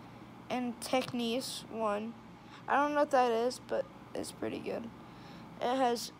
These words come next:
my golden axe has efficiency five. Make sure you use a golden axe once you get haste protect, well, haste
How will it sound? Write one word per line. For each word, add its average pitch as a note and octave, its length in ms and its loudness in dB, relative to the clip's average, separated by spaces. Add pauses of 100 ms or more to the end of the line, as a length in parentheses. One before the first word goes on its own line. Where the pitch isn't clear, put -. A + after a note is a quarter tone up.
my A#3 280 2
golden A#3 280 2
axe A#3+ 220 2
has A#3 220 2
efficiency A3+ 720 -2
five. A#3 340 6 (340)
Make C4+ 160 4
sure D#4+ 140 4
you D4 200 8
use C#4 380 4
a C4+ 100 8
golden B3 380 6
axe A#3 360 2
once A#3+ 240 2
you C4 60 0
get A#3 160 4
haste A#3+ 380 2
protect, - 520 0
well, A#3 240 4 (400)
haste - 640 2